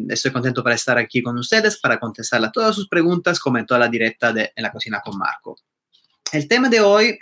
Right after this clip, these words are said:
por mientras que, mm, mm, le contesto sus preguntas y seguir un poco la línea de, de la dire-, de, del programa de hoy, es el,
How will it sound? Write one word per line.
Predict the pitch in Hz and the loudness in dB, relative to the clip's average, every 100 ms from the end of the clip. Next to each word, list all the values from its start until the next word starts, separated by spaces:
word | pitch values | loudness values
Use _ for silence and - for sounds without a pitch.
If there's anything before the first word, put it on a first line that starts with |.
| _ | _
por | 120 | -2
mientras | 123 143 135 117 | 2 2 0 -4
que, | - 117 110 101 - - 117 | -4 -2 -2 -2 -6 -14 -18
mm, | 113 131 104 - | -14 -12 -14 -14
mm, | 131 107 110 - | -16 -16 -16 -10
le | 113 | -8
contesto | 117 110 135 135 | -6 -2 0 0
sus | 135 | -2
preguntas | 175 196 226 214 220 - | 0 4 4 4 2 2
y | 123 | 2
seguir | - 113 135 | 2 4 4
un | 117 107 | 2 2
poco | 175 120 - 95 - | 4 4 2 -8 -8
la | 98 107 | -6 0
línea | 147 147 113 104 | 4 4 2 -4
de, | 104 101 90 92 - | -6 -6 -4 -6 -6
de | 127 | -2
la | 175 | 0
dire-, | 185 - | 0 0
de, | 127 120 117 | 0 0 0
del | 120 120 - | 0 -4 0
programa | 135 156 135 151 | 2 4 2 2
de | 233 | 4
hoy, | 180 220 247 - - | 4 2 0 -8 -8
es | - 220 220 - | 0 2 4 2
el, | - 175 185 | 2 4 4